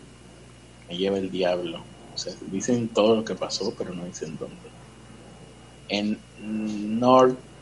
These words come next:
Stop Sail Beach. Madres, ¿dónde queda eso?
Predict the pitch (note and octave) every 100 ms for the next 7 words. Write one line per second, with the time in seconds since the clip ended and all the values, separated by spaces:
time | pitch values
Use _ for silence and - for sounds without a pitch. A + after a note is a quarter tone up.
0 | - - - - - - - B2 A2+ -
1 | - - - - - - A#2+ A2+ B2+ B2+
2 | B2+ A#2+ A#2+ - - - - - - -
3 | - - - F#3 G#2+ C3 B2+ F#2+ E2+ F#2+
4 | C3 - B2 C3+ -